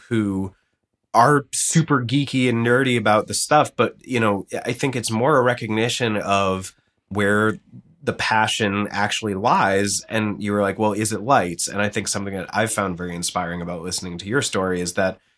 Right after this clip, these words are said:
at the end of the day, it, it wasn't lights, it was everything else.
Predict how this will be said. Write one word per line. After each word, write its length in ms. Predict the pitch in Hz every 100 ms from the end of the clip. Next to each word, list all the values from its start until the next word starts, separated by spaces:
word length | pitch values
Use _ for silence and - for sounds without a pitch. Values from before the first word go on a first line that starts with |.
| _ -
at 120 | 107
the 80 | 117
end 100 | 131
of 60 |
the 80 | 110
day, 460 | 113 143 113 110 - _ _
it, 200 | 127 127 -
it 100 | 143
wasn't 320 | 165 254 127
lights, 340 | 82 82 -
it 100 | 113
was 260 | 95 113 110
everything 420 | 123 120 113 120
else. 460 | 151 87 76 -